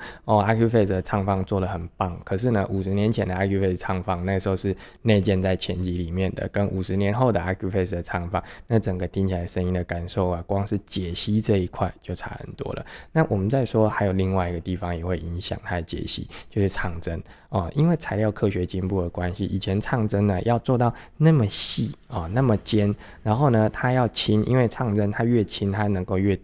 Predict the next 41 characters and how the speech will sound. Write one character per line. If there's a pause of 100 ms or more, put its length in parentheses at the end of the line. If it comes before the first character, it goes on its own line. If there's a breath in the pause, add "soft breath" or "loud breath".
做
到
越
灵
敏
嘛。 (260 loud breath)
可
是
轻
的
材
料
通
常
做
到
那
么
细
的
时
候
啊，
又
容
易 (120)
断， (280 loud breath)
哦，
所
以 (300 loud breath)
那
做
到
这
么
轻 (320 loud breath)
又 (200)
这
么 (180)
灵
敏